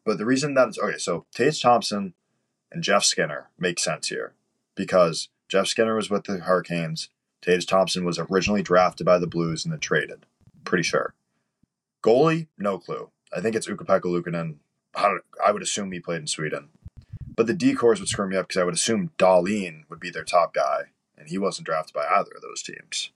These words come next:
So I don't really have much, and I don't know who the other winger on their line would be.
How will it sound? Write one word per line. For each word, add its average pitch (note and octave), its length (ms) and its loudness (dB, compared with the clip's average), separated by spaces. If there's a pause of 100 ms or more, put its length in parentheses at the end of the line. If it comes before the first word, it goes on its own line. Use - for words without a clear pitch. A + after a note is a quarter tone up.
(1160)
So - 200 -4
I F2+ 120 6
don't A#2 100 2
really G#2 180 -2
have F2+ 180 -4
much, E2 380 -6
and F2+ 100 -2
I F#2+ 60 4
don't G2+ 100 4
know F#2 100 2
who F2 100 -2
the E2 100 4
other E2 200 4
winger D#2+ 320 2
on D2 340 -6 (120)
their D2 160 0
line D#2+ 320 4
would D2 140 -12
be. D2+ 240 -6